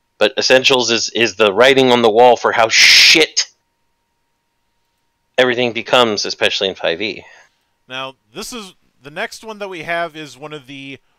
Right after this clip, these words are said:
Speaker 2: weirder entries <laughs> into, into, um, into the classes that Essentials did. We have, and this is one of those things that I've gone back and forth on for years.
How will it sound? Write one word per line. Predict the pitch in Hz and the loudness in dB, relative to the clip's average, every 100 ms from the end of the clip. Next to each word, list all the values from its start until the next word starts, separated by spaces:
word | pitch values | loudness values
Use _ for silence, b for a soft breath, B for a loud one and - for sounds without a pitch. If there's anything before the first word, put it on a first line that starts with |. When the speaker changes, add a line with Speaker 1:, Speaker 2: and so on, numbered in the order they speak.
| _ _ _ _ | _ _ _ _
Speaker 2:
weirder | 98 107 160 170 151 123 92 73 _ _ _ _ _ _ _ | _ -18 -12 -10 -10 -12 -18 -20 _ _ _ _ _ _ _
entries | 147 160 - 147 139 139 127 | -16 -14 -16 -16 -16 -16 -18
<laughs> | 131 | -20
into, | 175 202 190 165 - b 247 b 160 | -16 -14 -12 -12 -14 b _ b -18
into, | 165 - 165 151 151 139 | -18 -16 -14 -12 -12 -12
um, | 123 104 98 101 _ | -10 -10 -14 _ _
into | 139 135 147 | -20 -20 -20
the | 135 123 | -20 -20
classes | 135 135 123 120 113 | -12 -12 -12 -18 -18
that | 117 | -16
Essentials | 110 120 110 113 98 | -16 -20 -20 -20 -20
did. | _ 113 90 73 _ _ _ _ _ _ _ _ _ _ _ _ _ _ _ _ _ _ _ _ _ | _ -16 -16 -18 _ _ _ _ _ _ _ _ _ _ _ _ _ _ _ _ _ _ _ _ _
We | 151 165 | -12 -6
have, | 196 202 190 175 - | -6 -6 -8 -16 -14
and | 147 156 | -14 -12
this | 190 | -14
is | 196 | -14
one | 185 185 | -14 -14
of | 165 | -14
those | 151 | -14
things | 165 160 131 | -16 -16 -12
that | 143 | -10
I've | 139 | -10
gone | 147 139 | -10 -12
back | 113 131 135 | -10 -10 -10
and | 135 | -14
forth | - 135 127 | -18 -18 -14
on | 123 120 | -14 -14
for | 113 120 | -18 -20
years. | 107 120 113 85 80 - | -20 -18 -18 -18 -20 -20